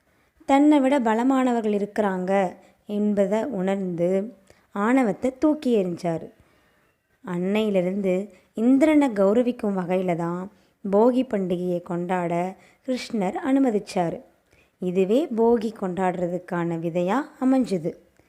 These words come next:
மேலும், இந்திரனுக்கு போகி என்ற மற்றொரு பெயரும் இருக்கு.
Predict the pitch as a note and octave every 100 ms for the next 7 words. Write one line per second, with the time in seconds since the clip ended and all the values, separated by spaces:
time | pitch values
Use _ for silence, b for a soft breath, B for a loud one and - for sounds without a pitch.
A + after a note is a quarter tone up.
0 | b b b b - B3+ C4+ A#3 F3+ G#3
1 | C#4+ - b b b A#3+ C4+ D#4 E4 C#4+
2 | D4+ A3 F#3+ G#3 B3 A#3 C#4+ C4+ G3 F3
3 | F3 A3+ F#3+ D3+ A#3+ A#3+ G#3+ F3+ F3 G#3+
4 | D4 C4 A#3+ F#3+ D3